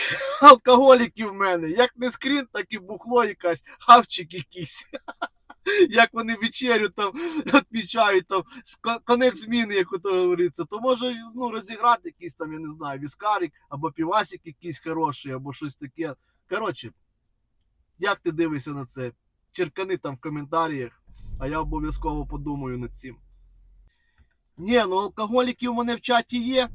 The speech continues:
багато, але ж не всі. Так що, м, хто не бухає, можна розіграти там, а, сертифікат на пальне, наприклад, там десять літрів там газіка або бензина.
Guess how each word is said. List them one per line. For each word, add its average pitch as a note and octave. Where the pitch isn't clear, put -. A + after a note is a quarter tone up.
багато, F3
але E3+
ж -
не G#3
всі. B3
Так E3
що, G#3+
м, G3+
хто A#3
не A#3
бухає, A3
можна F#3
розіграти F3+
там, D3
а, C#3
сертифікат F#3+
на E3
пальне, E3+
наприклад, D3+
там D3
десять E3+
літрів E3
там C#3
газіка D3
або C3+
бензина. C#3+